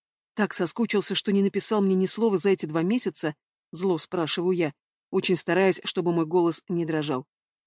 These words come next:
«Ярослава. Девятнадцать лет, как Ярослава», — огрызаюсь я. «Рада, что ты жив и здоров. Спасибо большое, что спас меня. Всего тебе хорошего в жизни. Пока». Я успеваю сделать один шаг в сторону,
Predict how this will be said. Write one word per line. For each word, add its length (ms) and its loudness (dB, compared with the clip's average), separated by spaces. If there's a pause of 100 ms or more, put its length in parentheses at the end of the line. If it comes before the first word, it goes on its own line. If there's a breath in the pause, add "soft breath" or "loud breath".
(160)
«Ярослава. 600 -2 (400)
Девятнадцать 560 2
лет, 140 2
как 200 -4
Ярослава», — 540 0 (280)
огрызаюсь 560 0
я. 180 -2 (300)
«Рада, 280 4
что 160 -2
ты 100 2
жив 220 2
и 60 2
здоров. 400 2 (180)
Спасибо 460 -2
большое, 320 0
что 160 -4
спас 320 -2
меня. 240 0
Всего 280 -2
тебе 200 -2
хорошего 440 -2
в 60 -8
жизни. 380 0
Пока». 340 -2 (480)
Я 160 4
успеваю 400 2
сделать 340 4
один 200 2
шаг 220 -4
в 40 -4
сторону, 460 0